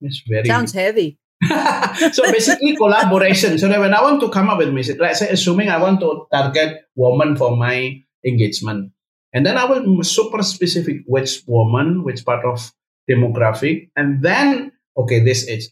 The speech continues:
Speaker 1: Then not me who will be speaking. I will ask someone in that very community to speak, and then I help to craft. What I mean to craft, okay, for social media this long,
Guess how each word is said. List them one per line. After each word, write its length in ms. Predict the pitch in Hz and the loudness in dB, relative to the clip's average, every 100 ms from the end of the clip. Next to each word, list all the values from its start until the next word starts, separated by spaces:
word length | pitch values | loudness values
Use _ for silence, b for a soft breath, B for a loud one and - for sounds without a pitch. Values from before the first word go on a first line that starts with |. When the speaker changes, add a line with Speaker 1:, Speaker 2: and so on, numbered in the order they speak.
| - | -14
Speaker 1:
Then 460 | 127 202 269 214 | -4 -2 0 2
not 320 | 226 302 294 196 | 2 2 2 2
me 280 | 262 330 | 4 4
who 120 | 262 196 | 4 2
will 180 | 156 135 | 2 0
be 80 | 123 | -2
speaking. 580 | - 190 151 123 120 - | 0 0 0 -2 -4 -4
I 240 | 143 190 | 0 2
will 240 | 208 196 196 | 4 2 0
ask 260 | 147 147 - | -4 -4 -4
someone 760 | 151 170 175 139 113 117 - _ _ _ | -2 0 0 0 2 0 -2 _ _ _
in 340 | 147 185 254 226 | 0 0 2 0
that 220 | 175 139 | 0 0
very 320 | 135 139 139 | 0 0 0
community 720 | 143 120 117 110 104 117 117 - | -4 -4 -2 -2 -4 -6 -6 0
to 120 | 196 | 0
speak, 580 | - - - 123 143 - _ _ _ - | 0 -6 -6 -6 -6 -16 _ _ _ -6
and 240 | 127 127 | -4 0
then 380 | 139 160 175 170 | 0 2 0 0
I 180 | 139 123 | -2 0
help 500 | 113 143 143 - - | -2 0 -2 -2 -6
to 160 | 147 - | -6 -6
craft. 340 | 160 123 117 | -4 -4 -2
What 200 | 139 147 | -2 -2
I 80 | 175 | 2
mean 240 | 190 202 185 | 2 2 0
to 120 | 160 | -4
craft, 380 | 170 180 - - _ _ _ - | -2 -2 -2 -12 _ _ _ -8
okay, 480 | 123 160 180 190 185 | -4 2 2 2 0
for 140 | 147 | 0
social 400 | - 165 160 156 | 2 0 0 0
media 400 | 160 143 147 156 | 0 0 2 2
this 200 | 139 117 | 0 -4
long, 460 | 120 117 135 202 | 0 0 0 -4